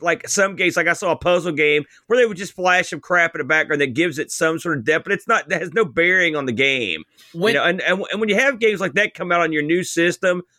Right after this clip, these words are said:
Speaker 1: it, that, that just makes it look lame, real lame.
Speaker 2: Now,
Speaker 1: And,
Speaker 2: when
Speaker 1: and it
Speaker 2: it
Speaker 1: was.
Speaker 2: when Nintendo started, <clears throat> they were trying very hard to keep the quality of Virtual Boy games high.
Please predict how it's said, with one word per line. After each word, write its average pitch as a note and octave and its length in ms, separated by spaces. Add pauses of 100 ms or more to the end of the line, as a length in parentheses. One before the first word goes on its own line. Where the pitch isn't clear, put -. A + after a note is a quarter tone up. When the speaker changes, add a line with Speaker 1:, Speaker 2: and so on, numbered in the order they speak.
(260)
Speaker 1:
it, E3 220
that, G3 220
that D#3 220
just E3+ 160
makes F#3 240
it D3 80
look D#3+ 180
lame, B2 640
real C#3+ 360
lame. F#2+ 360 (220)
Speaker 2:
Now, F3 160
Speaker 1:
And, F#3 100
Speaker 2:
when G3+ 100
Speaker 1:
and D3+ 80
it - 40
Speaker 2:
it - 20
Speaker 1:
was. F3+ 420 (140)
Speaker 2:
when G3+ 200
Nintendo A3 600
started, F#3+ 680
<clears throat> G3+ 680
they G3 220
were A3+ 240
trying E3 720
very D3+ 520
hard B2 560 (520)
to C#3 400 (260)
keep F#3 300
the D3 80
quality D#3+ 680
of C3 120
Virtual C#3+ 300
Boy B2 240
games A#2 340
high. F#2+ 460